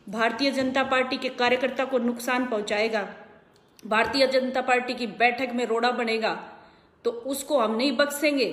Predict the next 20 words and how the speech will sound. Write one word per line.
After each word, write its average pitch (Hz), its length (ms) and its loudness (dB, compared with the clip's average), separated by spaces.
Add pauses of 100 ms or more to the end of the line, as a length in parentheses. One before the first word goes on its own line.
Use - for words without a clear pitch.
(640)
कानून 277 380 4
का 285 180 2
सहारा 220 360 2
भी 254 120 0
लेंगे। 262 380 4
और 220 260 2
मेरे 240 340 2
में 269 180 2
भी 262 100 -4
बड़ा 247 240 2
दम 254 220 0
है, 214 260 -2 (1080)
अपने 254 300 2
बलबूते 254 520 2
पे 262 140 2
भी 285 220 0
जवाब 240 420 2
देना 262 240 6
जानती 233 460 0
हूँ। 208 400 -8